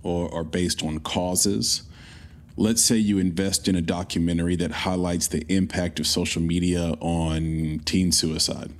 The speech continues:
because you were personally affected by suicide.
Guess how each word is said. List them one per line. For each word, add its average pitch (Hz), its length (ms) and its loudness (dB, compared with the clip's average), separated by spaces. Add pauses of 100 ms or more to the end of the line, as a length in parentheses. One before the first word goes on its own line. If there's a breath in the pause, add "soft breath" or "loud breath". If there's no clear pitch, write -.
because 85 340 -2
you 90 60 4
were 82 80 0
personally 82 840 0
affected - 640 -4 (180)
by 78 120 -2
suicide. - 680 0